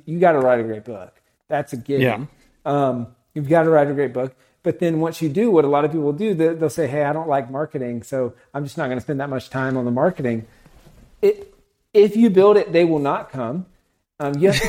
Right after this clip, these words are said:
Speaker 1: tell them about it.
Speaker 2: <laughs>
Speaker 1: Um, and, to,
Speaker 2: Yeah.
Speaker 1: and, and, and if you truly wanna impact th-, as many people as you can with this book, you've got to learn marketing. Uh,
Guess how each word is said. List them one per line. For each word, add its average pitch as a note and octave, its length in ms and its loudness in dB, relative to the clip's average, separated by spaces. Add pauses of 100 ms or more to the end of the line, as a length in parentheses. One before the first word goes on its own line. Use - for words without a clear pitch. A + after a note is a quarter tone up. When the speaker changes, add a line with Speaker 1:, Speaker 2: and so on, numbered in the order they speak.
Speaker 1:
tell F3+ 180 2
them G3+ 140 -2
about A2+ 300 -2
it. G#2+ 300 -8
Speaker 2:
<laughs> C3+ 160 -10 (500)
Speaker 1:
Um, F3 180 4
and, F3+ 260 0
to, A3 140 4
Speaker 2:
Yeah. - 80 -6
Speaker 1:
and, F#3 180 0
and, F3+ 240 4
and F3 120 0
if - 140 -4
you F#3 100 0
truly G#3 380 0
wanna F#3+ 200 -2
impact E3+ 580 -4 (160)
th-, E3 220 -14 (180)
as D3 160 -6
many E3 160 -2
people E3 240 -2
as C3+ 100 -2
you D3 60 -4
can G#3 320 -6
with C#3+ 140 -2
this C3+ 140 -6
book, C#4 440 -2
you've D3 180 -8
got G3 460 -2
to D#3+ 80 -4
learn D#3+ 560 -4 (160)
marketing. C3 500 -8 (380)
Uh, C#3+ 160 -2